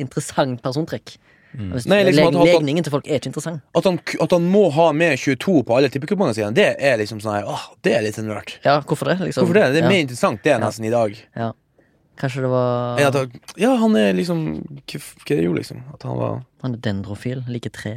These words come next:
Speaker 1: Nei, faen, det skjer jo til alvor. Eh, min flashback, jeg har sett, eh, en animasjonsserie på Netflix som heter Final Space. Synes det var veldig gøy, gå og sjekk det ut.
Speaker 3: Hæ? Har du ikke sett den før?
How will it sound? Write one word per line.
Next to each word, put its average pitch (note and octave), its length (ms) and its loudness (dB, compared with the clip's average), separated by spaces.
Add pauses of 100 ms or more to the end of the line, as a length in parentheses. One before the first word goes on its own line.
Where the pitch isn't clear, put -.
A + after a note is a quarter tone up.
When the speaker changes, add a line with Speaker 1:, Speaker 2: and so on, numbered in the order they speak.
Speaker 1:
Nei, - 120 -18 (260)
faen, B2 220 -2 (180)
det - 100 -20
skjer - 220 -6
jo F2+ 160 -6
til D#2+ 160 -8
alvor. - 380 -10 (120)
Eh, E3+ 300 2
min F#3 160 2
flashback, E3+ 320 2
jeg E3+ 100 2
har D3 60 2
sett, - 260 -4
eh, C3 380 2
en B2+ 100 -2 (380)
animasjonsserie A#2+ 560 -2
på A2+ 80 -4
Netflix A2+ 240 -4
som B2 80 -4
heter A2 160 -6
Final G#2+ 240 -2
Space. C3 320 -4
Synes - 100 -16
det A#2 80 -6
var A2+ 140 0
veldig G#2+ 100 -4
gøy, B2 220 0
gå C3 80 -4
og A2+ 80 -8
sjekk - 160 -12
det - 80 -12
ut. - 100 -20 (1040)
Speaker 3:
Hæ? F#4+ 140 4 (1500)
Har F3 80 4
du - 20 -2
ikke D#3 120 -2
sett D3 100 2
den C#4+ 100 2
før? A2 220 2